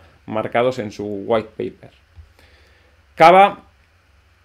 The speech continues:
un uno cero ocho por ciento abajo. Eh, de momento se ha quedado muy parada, muy estancada, con poca va-, variación en las velas diarias, como podemos ver.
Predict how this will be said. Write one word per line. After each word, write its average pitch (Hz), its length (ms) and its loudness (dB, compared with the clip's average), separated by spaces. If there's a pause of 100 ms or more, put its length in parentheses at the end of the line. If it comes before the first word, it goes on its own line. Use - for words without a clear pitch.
(520)
un 160 140 -4
uno 156 200 0
cero 143 220 0
ocho 139 180 -4
por 127 140 -4
ciento 139 240 -4
abajo. 175 500 0
Eh, 123 800 0 (640)
de 131 120 -4
momento 160 540 -2
se 165 160 -4
ha - 20 0
quedado 165 200 0
muy 160 360 -6
parada, 151 480 0
muy 143 160 -8
estancada, 135 540 -6
con 117 500 -6 (560)
poca 139 220 -4
va-, 135 240 0
variación 123 600 -6
en 113 120 -8
las 113 100 -6
velas 123 240 -6
diarias, 123 380 -6
como 110 200 -8
podemos 110 360 -6
ver. 127 240 -6